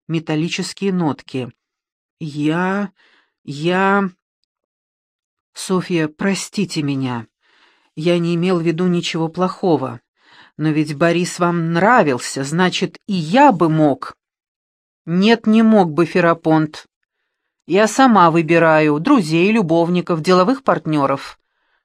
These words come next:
«Ты сын и внук моих очень добрых друзей. Для меня этого достаточно.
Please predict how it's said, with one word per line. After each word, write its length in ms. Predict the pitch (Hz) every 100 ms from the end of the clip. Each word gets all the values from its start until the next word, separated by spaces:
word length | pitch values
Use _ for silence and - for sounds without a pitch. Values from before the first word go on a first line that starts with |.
| _ _ _ _
«Ты 340 | - 156 151 -
сын 320 | - 180 165
и 160 | - 160
внук 340 | 151 180 180
моих 400 | 156 151 147 - -
очень 500 | 196 196 - 214 170
добрых 420 | 156 147 156 143
друзей. 560 | 147 151 - 117 127 _ _ _ _ _
Для 160 | 151 160
меня 280 | 170 202 277
этого 360 | 180 185 196
достаточно. 880 | 156 131 - 117 - 117 - 117 117